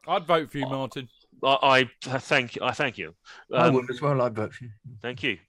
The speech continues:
Speaker 2: Uh, well, I can't
Speaker 1: Two
Speaker 2: be any
Speaker 1: votes.
Speaker 2: worse than the, I can't be any worse than the fucking Muppets there already.
Speaker 1: No.
Speaker 2: But, um,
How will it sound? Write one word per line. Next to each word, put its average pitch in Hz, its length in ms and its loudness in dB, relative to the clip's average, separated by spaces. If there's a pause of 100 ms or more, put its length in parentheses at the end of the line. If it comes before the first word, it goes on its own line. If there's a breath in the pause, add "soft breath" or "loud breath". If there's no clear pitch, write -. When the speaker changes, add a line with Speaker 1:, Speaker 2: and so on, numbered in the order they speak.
(120)
Speaker 2:
Uh, 101 180 -10
well, 104 160 -2
I 95 40 0
can't - 200 -4
Speaker 1:
Two 196 80 2
Speaker 2:
be 151 60 4
any 160 100 6
Speaker 1:
votes. - 20 -
Speaker 2:
worse 190 140 -8
than 110 100 -16
the, - 500 -12
I - 20 -8
can't 135 220 4
be 123 80 4
any 123 120 2
worse 123 240 2
than 117 80 -12
the 110 40 -6
fucking 117 460 -6
Muppets - 340 -6
there 120 220 2
already. 113 340 0
Speaker 1:
No. - 60 -6
Speaker 2:
But, 110 200 2
um, 117 100 -4